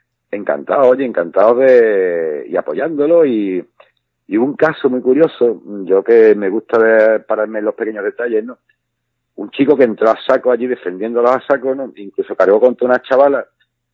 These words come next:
que claro, esta chavala resulta que era muy amiga del grupo y casi, mi-, no sé si miembro del grupo o muy amiga, que lo que le estaba diciendo precisamente era eso, ¿no? Que, que no era, que ya no estábamos hablando de investigación, sino del peligro que estaban corriendo ellos y luego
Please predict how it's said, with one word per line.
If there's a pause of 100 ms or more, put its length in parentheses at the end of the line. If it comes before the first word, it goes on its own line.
(240)
que
claro,
esta
chavala
resulta
que
era
muy
amiga
del
grupo
y
casi,
mi-,
no
sé
si
miembro
del
grupo
o
muy
amiga, (380)
que
lo
que
le
estaba
diciendo
precisamente
era
eso,
¿no?
Que, (800)
que
no
era,
que
ya
no
estábamos
hablando
de
investigación,
sino
del
peligro
que
estaban
corriendo
ellos
y
luego